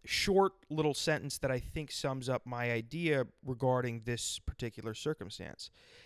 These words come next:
You have to let the retard be Hitler. You have to let the retard be Hitler, because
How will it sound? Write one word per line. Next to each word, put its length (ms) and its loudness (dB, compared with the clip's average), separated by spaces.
You 140 2
have 500 4
to 100 6
let 420 2
the 80 6
retard 720 0
be 200 0
Hitler. 440 -6
You 120 2
have 260 6
to 80 -2
let 220 4
the 80 -4
retard 440 2
be 140 -2
Hitler, 340 -4
because 480 4